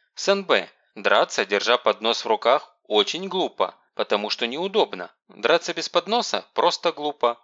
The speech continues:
поскольку за драки из школы Кирин отчисляют, а драться со мною совсем глупо. Йосыль, неужели ты и правда думаешь, что школа, которую я бросила, мечтала о том, чтобы я в ней осталась?" Пауза.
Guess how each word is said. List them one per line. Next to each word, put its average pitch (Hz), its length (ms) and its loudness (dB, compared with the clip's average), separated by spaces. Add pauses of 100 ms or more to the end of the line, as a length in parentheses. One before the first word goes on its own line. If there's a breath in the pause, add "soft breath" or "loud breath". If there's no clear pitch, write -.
(140)
поскольку 139 480 -2
за 127 140 4
драки 170 360 0
из 110 180 -6
школы 117 340 -4
Кирин 180 340 -6
отчисляют, 120 840 -4
а 95 120 -2
драться 110 340 2
со 107 180 0
мною 135 380 -4 (140)
совсем 196 560 -4
глупо. 104 400 -2 (240)
Йосыль, 156 540 -4 (160)
неужели 180 440 -2
ты 156 200 -4
и 151 40 -4
правда 107 380 2
думаешь, 101 640 -6
что - 240 -4
школа, 214 400 2
которую 113 480 -2
я 113 100 2
бросила, 98 600 -2 (300 soft breath)
мечтала 131 520 0
о 139 40 2
том, 202 300 -4
чтобы 151 300 -6
я 156 160 2
в 139 60 -4
ней 147 160 -4
осталась?" 92 580 -2 (240)
Пауза. 92 600 2